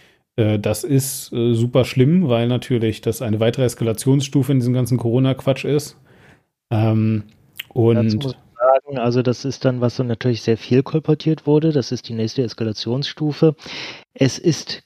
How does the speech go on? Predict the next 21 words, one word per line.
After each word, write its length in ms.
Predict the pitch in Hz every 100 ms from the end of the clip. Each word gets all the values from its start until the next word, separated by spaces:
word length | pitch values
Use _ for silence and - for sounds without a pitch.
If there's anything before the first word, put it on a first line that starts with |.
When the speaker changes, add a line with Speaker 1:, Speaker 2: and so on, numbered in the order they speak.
| -
Speaker 2:
glücklicherweise 800 | 135 - 127 135 127 127 127 123
bislang 520 | 120 - 127 135 127
bei 120 | 127
diesem 360 | 120 120 135 127
Extremfall 1120 | - - - - 117 120 - - 113 117 113
geblieben, 640 | - 101 101 104 107 95
dass, 360 | 87 95 - -
ähm, 520 | 107 98 98 190 95 98 _
dann 320 | 110 110 113 -
in 140 | 120
der 180 | 110 120
Form 200 | - 135
nicht 220 | 117 -
mehr 140 | 120 131
passiert 340 | - 131 139
ist. 180 | 131 -
Was 200 | 127 -
man 100 | 156
aber 220 | 135 131
beobachtet, 720 | 120 110 135 143 - 147 139
ist, 260 | 131 -